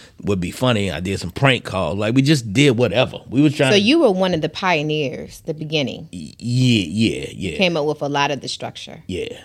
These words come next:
Speaker 1: yeah.
Speaker 2: So as the show began to grow and began to pick up steam, then the show actually was
Speaker 1: We got
Speaker 2: picked
Speaker 1: syndicated a year after.
Speaker 2: Syndicated, and you stayed.
Speaker 1: Yeah, we
Speaker 2: They
Speaker 1: got a
Speaker 2: kept you.
Speaker 1: syndication deal.
Speaker 2: But then Dish Nation picked up the show,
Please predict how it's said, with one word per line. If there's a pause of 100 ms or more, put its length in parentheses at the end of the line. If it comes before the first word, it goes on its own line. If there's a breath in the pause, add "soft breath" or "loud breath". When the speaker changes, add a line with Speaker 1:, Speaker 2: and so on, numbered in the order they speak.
(380 loud breath)
Speaker 1:
yeah.
Speaker 2:
So
as
the
show
began
to
grow
and
began
to
pick
up
steam, (420 loud breath)
then
the
show
actually
was
Speaker 1:
We
got
Speaker 2:
picked
Speaker 1:
syndicated
a
year
after.
Speaker 2:
Syndicated,
and
you
stayed.
Speaker 1:
Yeah,
we
Speaker 2:
They
Speaker 1:
got
a
Speaker 2:
kept
you.
Speaker 1:
syndication
deal.
Speaker 2:
But
then
Dish
Nation
picked
up
the
show,